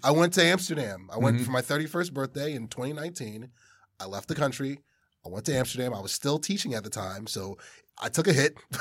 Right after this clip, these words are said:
Speaker 1: financially. But I was like, you know, you know what? I was like, I, some, for some reason,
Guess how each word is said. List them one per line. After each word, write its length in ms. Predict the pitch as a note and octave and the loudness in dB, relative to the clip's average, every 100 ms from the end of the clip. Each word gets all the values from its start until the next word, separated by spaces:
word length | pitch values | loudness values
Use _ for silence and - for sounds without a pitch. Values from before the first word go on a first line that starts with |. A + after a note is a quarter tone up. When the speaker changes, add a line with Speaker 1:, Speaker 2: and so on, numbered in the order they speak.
| - | 4
Speaker 1:
financially. 600 | F3+ E3 F3 G3 D3+ B2 B2 | 8 10 10 6 4 0 4
But 100 | B2+ | 6
I 100 | D3 | 6
was 160 | D3+ | 6
like, 200 | D3 C#3 | 4 4
you 60 | E3+ | 2
know, 120 | D#3+ | 2
you 60 | E3 | 4
know 120 | F3+ | 6
what? 180 | G3+ G3 | 6 6
I 60 | D#3 | 2
was 80 | D#3+ | -2
like, 120 | D#3 - | -4 4
I, 140 | D#3+ - - | 4 4 -12
some, 240 | - - F#3+ | -2 2 2
for 180 | F3+ D3+ | 0 2
some 160 | F#3+ | 4
reason, 240 | G3 F#3 | 4 2